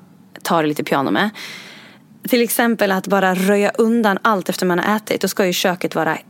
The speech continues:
totalt spotless liksom. Ja, det är också en sån där grej. Men varför? Alltså, jag skulle kunna slappna av mycket mer med det. Så det finns ju såna där saker som man... Det finns väldigt tydliga exempel på som kanske egentligen beror på någonting annat som jag skulle kunna jobba med.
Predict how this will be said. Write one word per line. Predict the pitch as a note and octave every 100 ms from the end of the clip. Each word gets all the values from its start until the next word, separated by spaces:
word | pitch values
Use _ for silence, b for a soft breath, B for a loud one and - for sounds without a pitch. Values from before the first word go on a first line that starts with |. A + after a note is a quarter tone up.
| - _ - -
totalt | A#3+ - G3+ D#3+ - -
spotless | - - - - A3+ - - -
liksom. | - - - F#3+ - - - _ - - -
Ja, | G#3 G3+ F#3
det | F3+ A3
är | A3
också | G#3 A#3
en | G3+
sån | E3+
där |
grej. | D#3 -
Men | G3 G#3 F#3
varför? | G#3+ B3+ E3+ - - F3+ F3+ -
Alltså, | F#3+ G3
jag | G#3+
skulle | - A#3 A3
kunna | G3 F3
slappna | F3+ F3 F3
av | D#3
mycket | D#3+ - -
mer | -
med | -
det. | - - B B B B
Så | G#3
det | A3
finns | - E4+ D#4+ B3
ju | F3+
såna | F3+ F3
där | F#3
saker | - F#3+ F#3 - F3+
som | F#3 F3+
man... | F3 - B B B B B B -
Det | G#3
finns | A3+ G#3+
väldigt | B3+ A3+
tydliga | - G#3+ F#3+ F3+
exempel | F3+ - G#3 F3 E3 D#3+
på | - D#3+
som | F#3
kanske | F#3 F3
egentligen | F#3 A#3 A3+ G3 F3 D#3 D#3 F3
beror | F#3+ F#3 E3
på | D3+
någonting | E3+ D#3+ F#3+
annat | G#3+ F3+ - -
som | F3
jag | E3
skulle | - -
kunna | E3 E3+ E3+
jobba | F#3 F#3+
med. | D#3